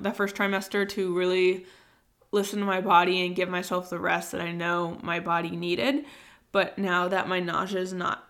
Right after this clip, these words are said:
as bad and I do really care about my health and my baby's health, I am going to make some changes, and it's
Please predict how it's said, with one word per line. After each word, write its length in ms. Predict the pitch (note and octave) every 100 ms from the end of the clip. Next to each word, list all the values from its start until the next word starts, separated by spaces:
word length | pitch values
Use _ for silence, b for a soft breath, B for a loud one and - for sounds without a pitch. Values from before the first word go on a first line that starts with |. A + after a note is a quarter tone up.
| -
as 340 | - F3 E3+ -
bad 460 | G3 F#3+ G#3 C4+ -
and 120 | G3
I 100 | F3
do 640 | F3 - F3 F3 F3 F#3+
really 340 | E3+ F3+ F3 F3+
care 280 | F3+ F#3 F3+
about 380 | F3+ F3 E3
my 180 | F3 E3+
health 380 | F#3 G3 F#3 F#3+
and 160 | - F3
my 120 | F3+
baby's 320 | F3+ F3 G#3
health, 340 | G#3 B3+ B3+ - B B B
I 480 | F#3+ F3 F3 F3+ F#3
am 380 | - F3 E3+ - -
going 600 | F3+ F3 E3+ E3+ E3+ F3 - -
to 600 | - F3+ F3 E3+ E3+ A3
make 200 | G3 F#3
some 160 | F#3 G3+
changes, 680 | G#3 G#3+ A3 F#3+ - F#3 G3+ - _
and 480 | - F3 E3+ E3+ F3 -
it's 380 | F3+ F3+ -